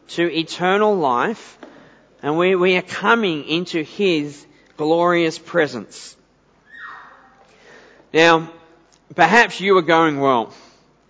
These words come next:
Uh, perhaps you, you know that you are, you're engaging with God, uh, you're, you're remaining faithful, and maybe that, that's been the story for you for many years.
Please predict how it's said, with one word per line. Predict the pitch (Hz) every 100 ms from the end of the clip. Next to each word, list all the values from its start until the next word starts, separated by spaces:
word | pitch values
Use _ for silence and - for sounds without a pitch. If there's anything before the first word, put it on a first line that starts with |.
| _ _ _
Uh, | 127 139
perhaps | 156 147 202 180 -
you, | 175 185
you | 180 165 156 170 190
know | 180 190 214 196
that | 156 135 _ _ _ -
you | 160 170 170 165
are, | 139 139 _ - _ _ _ _ _ _ _ _ _ _ _ _ _ _ _ _ _ _ _ _ _ _ _
you're | 143 156
engaging | 151 165 175 202 175 190 175
with | - 156 -
God, | 170 170 175 175 175 175 - - - _ _ _ _
uh, | 127
you're, | 139 156 151
you're | 147 160 156
remaining | 156 156 190 214 208
faithful, | 190 - 165 165 - 170 208 208 - -
and | 143
maybe | 180 233 226 196
that, | 190
that's | 196 202 208
been | 208
the | 185
story | - - 196 202 185
for | 160 170
you | 175 180
for | 165 165
many | 156 170 180 165 156 143
years. | 113 - -